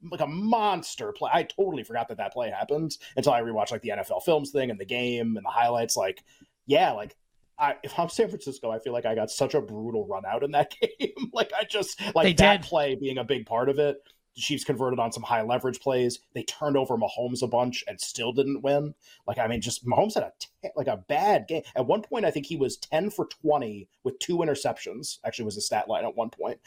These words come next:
Speaker 1: And they get, like, really crazy stuff versus, like, obviously what we've seen since then.
Speaker 2: And it felt, it, it really felt like San Francisco was going to win the game. Uh, this is a true story. Jake will appreciate this.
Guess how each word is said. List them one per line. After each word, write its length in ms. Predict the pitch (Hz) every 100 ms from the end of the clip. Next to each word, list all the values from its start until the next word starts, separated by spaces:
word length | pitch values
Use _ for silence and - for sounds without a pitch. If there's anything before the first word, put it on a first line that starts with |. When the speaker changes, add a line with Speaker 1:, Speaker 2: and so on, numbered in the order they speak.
| -
Speaker 1:
And 80 | 127
they 60 | 131
get, 100 | 139
like, 120 | 131
really 320 | 135 302 196
crazy 420 | 131 170 165 131 123
stuff 300 | - 123 120
versus, 300 | 107 110 107
like, 100 | 113
obviously 300 | 107 104 107
what 160 | 92
we've 80 | 92
seen 180 | 107 87
since 240 | 90 - -
then. 120 | 135 - _ _ _ 165
Speaker 2:
And 100 | 170
it 80 | 151
felt, 220 | 175 175
it, 180 | 156 156
it 160 | 151 143
really 280 | 143 151
felt 140 | 160 160
like 100 | 147
San 180 | 165 147
Francisco 400 | 151 165 - 165
was 160 | 156
going 140 | 160 170
to 40 |
win 140 | 175
the 60 | 175
game. 360 | 190 226 127 127
Uh, 100 | 156
this 180 | 160 175
is 40 |
a 80 | 214
true 220 | 147 233
story. 520 | - 185 135 127 147 147 156
Jake 260 | 196 226
will 120 | 180
appreciate 520 | 143 160 127 151 123 143
this. 260 | 123 -